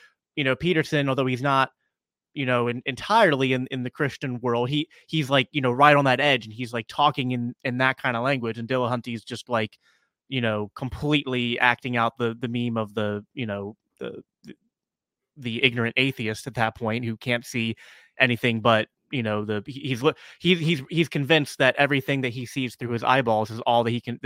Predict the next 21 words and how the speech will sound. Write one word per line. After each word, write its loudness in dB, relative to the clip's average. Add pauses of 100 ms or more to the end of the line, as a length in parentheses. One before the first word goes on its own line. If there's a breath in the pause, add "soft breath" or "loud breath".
is -4 (100)
the -2
entirety 2
of -4
reality. 4
So -10
they're -2
talking 0
past 4
each -10
other. -2 (420 loud breath)
But 6
yeah, 8
it's -6
like, 2
you -2
know, 4
we, 0
we 0
act 0
out 0